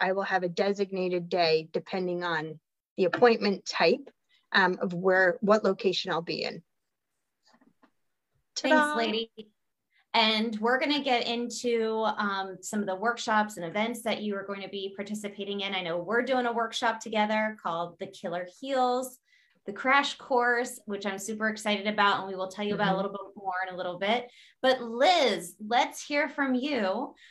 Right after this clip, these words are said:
Speaker 2: Um, now we will go kind of day to day and talk about the workshops you're offering, but can you tell some of the folks that are new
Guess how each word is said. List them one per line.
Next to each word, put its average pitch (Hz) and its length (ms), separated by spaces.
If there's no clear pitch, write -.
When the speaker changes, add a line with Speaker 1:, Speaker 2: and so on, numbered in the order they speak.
Speaker 2:
Um, 214 380
now 214 160
we 247 120
will 285 260
go 254 220
kind 240 180
of 214 160
day 196 200
to 220 100
day 202 260
and 202 120
talk 196 260
about 196 340
the 196 80
workshops 190 480
you're 196 180
offering, 214 540
but 208 300
can 269 160
you 320 120
tell 311 280
some 311 180
of 277 80
the 277 120
folks 269 260
that 240 160
are 233 120
new 254 680